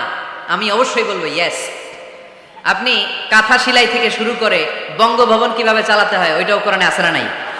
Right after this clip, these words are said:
রান্নাঘরে কিভাবে মাছ উল্টাতে হয়, ওইটা থেকে শুরু করে মহাকাশে কিভাবে বঙ্গবন্ধু স্যাটেলাইট পাঠাতে হয়, এটাও আমার কোরআনে আছে না নাই?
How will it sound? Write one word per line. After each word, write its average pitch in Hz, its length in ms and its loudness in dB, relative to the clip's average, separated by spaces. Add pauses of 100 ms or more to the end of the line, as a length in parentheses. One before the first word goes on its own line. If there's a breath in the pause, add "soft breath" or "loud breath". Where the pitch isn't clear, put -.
(880)
রান্নাঘরে 233 800 4
কিভাবে 240 380 4
মাছ 226 340 4
উল্টাতে 226 340 2
হয়, 202 140 4
ওইটা 202 160 2
থেকে 226 220 -2
শুরু 220 220 -2
করে 208 320 2 (300)
মহাকাশে 226 440 2
কিভাবে 220 320 2
বঙ্গবন্ধু 214 480 -2
স্যাটেলাইট 208 480 0
পাঠাতে 214 280 2
হয়, 190 160 6
এটাও 208 260 4
আমার 208 200 4
কোরআনে 190 240 4
আছে 190 180 4
না 233 80 8
নাই? 220 240 8